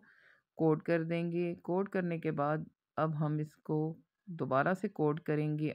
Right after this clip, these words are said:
अंडे में। अंडे में भी अच्छे तरीके से इसको कोट करके फिर हम ब्रेड क्रम्स में इसको कोट करेंगे। ये बहुत ही मज़ेदार और क्रंची सा हमारा चिकन कटलेट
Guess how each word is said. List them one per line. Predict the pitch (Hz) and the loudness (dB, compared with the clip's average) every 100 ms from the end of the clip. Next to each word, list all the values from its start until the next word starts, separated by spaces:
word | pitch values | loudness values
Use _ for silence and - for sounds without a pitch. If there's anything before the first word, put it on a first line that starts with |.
| - | -2
अंडे | 135 139 156 | 0 2 2
में। | 170 190 220 - _ _ _ _ _ _ _ _ _ _ _ _ _ _ _ _ _ _ _ _ | 0 -2 -2 -6 _ _ _ _ _ _ _ _ _ _ _ _ _ _ _ _ _ _ _ _
अंडे | - 165 180 | -4 0 0
में | 185 180 | 0 0
भी | 180 | 0
अच्छे | 165 170 | 0 0
तरीके | 165 170 175 | -2 -2 -2
से | 185 | -2
इसको | 180 175 180 | -4 -4 -2
कोट | 165 165 | 0 0
करके | 165 165 165 170 | 0 -2 -2 -4
फिर | 165 165 151 | -2 0 0
हम | 147 | -2
ब्रेड | 143 143 147 | 0 0 0
क्रम्स | - 147 160 175 | -2 0 0 -2
में | 180 180 180 | -2 0 -2
इसको | - 180 | -4 -8
कोट | - 170 170 | -2 0 0
करेंगे। | 175 170 175 170 175 | -2 -2 -2 -2 -2
ये | 170 170 | -2 -2
बहुत | 165 180 185 | -2 -2 -2
ही | |
मज़ेदार | 175 160 160 151 143 160 | 0 0 0 2 2 2
और | 160 | 0
क्रंची | 151 151 151 180 | 0 0 0 -2
सा | 196 180 | 0 0
हमारा | 175 160 160 165 170 - - - - _ - | 0 0 2 2 -2 -10 -20 -20 -20 _ -6
चिकन | 170 175 165 | -2 0 0
कटलेट | 160 156 160 160 | 0 0 0 -2